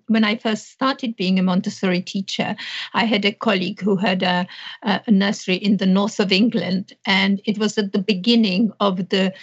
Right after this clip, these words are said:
deforestation of the Amazon. And she explained to the children that, uh, much, much of the meat that they eat in their hamburgers at McDonald's had come from the des-,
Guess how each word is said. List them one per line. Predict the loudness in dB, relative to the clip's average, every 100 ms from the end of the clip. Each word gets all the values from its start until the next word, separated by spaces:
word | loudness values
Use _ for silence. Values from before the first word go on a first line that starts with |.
| -20 -10 0
deforestation | 2 4 2 2 -2 0 0 0 2 2 2 -4 0
of | 0 -2 -4
the | -4 0 2 4 2 2
Amazon. | 2 4 2 0 -2 -4 -12 _ -20 -20 -20 _ -2
And | 2 0 -2
she | -10 -12 -8 -2 0 0 -2
explained | -6 -8 -6 0 2 0 -2
to | -4
the | -2 -2
children | -2 -2 0 2 2 4 2 2
that, | 2 0 -4 -18 -10 -2
uh, | -2 -2 -10 0
much, | 2 2 0 -6 0
much | 0 0
of | -2 0
the | 2
meat | 2 0 -2 -6 -10 -20 _
that | -4 0
they | 0 0
eat | 0 -2 2
in | 2
their | 2 2
hamburgers | 2 2 2 -2 -2 -2
at | -2 0
McDonald's | -2 0 0 0 -4 -6 -10 -18 -20 -20 -10
had | -4 -4 -6
come | -4 0 2 0 -2 -6
from | -6 0 0 0
the | -2
des-, | 0 -2 -4